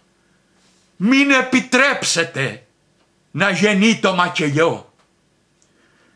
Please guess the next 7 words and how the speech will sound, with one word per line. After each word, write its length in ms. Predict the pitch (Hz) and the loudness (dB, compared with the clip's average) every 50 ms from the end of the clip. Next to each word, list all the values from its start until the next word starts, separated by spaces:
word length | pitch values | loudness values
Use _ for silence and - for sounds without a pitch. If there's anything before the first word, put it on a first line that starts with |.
| _ _ - | _ _ -6
Μην 280 | 196 226 269 277 269 | -2 0 2 2 2
επιτρέψετε 1400 | 294 277 277 285 277 233 - - 277 269 277 294 277 277 - - - 220 214 - - 170 185 165 131 135 - _ _ _ _ _ _ _ _ _ _ _ _ _ | 2 0 0 -2 -4 -4 -2 0 0 2 2 2 0 -2 -4 -6 -4 -4 -4 -4 -4 -4 -4 -4 -4 -8 -12 _ _ _ _ _ _ _ _ _ _ _ _ _
να 240 | - 202 240 240 254 | 0 0 2 2 0
εξαφανιστεί 1000 | 247 247 - - 247 240 - 190 226 240 226 233 - - - - 294 285 262 | -2 -4 -2 -2 -2 -2 0 -2 -2 -2 -2 -6 -8 -8 -4 -2 0 2 2
από 260 | 240 240 - 240 233 | 0 0 -2 -6 -8
τη 120 | 233 254 233 | -6 -4 -6
γη 500 | 202 165 208 285 294 262 247 247 - | -4 -2 -2 -2 0 0 -2 -4 -8